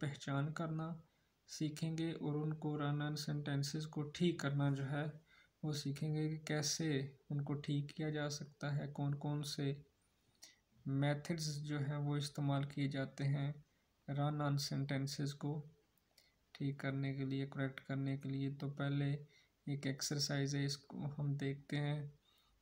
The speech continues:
पहले हम आइडेंटिफाई करते हैं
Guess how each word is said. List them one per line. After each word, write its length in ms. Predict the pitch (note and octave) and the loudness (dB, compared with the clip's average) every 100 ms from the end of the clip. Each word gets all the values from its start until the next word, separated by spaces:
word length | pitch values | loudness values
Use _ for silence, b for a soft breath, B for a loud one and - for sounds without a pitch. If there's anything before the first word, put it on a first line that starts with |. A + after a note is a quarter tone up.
| _ _ _ - | _ _ _ -2
पहले 220 | D3 C#3+ | 2 2
हम 220 | D3+ D3+ | 2 2
आइडेंटिफाई 720 | C#3+ C#3 C3+ D3+ D3 D3+ C#3 | 2 2 2 0 -2 0 0
करते 380 | C3+ C3+ C3+ C#3+ | 0 -2 -4 -2
हैं 280 | C3+ C#3+ | 0 0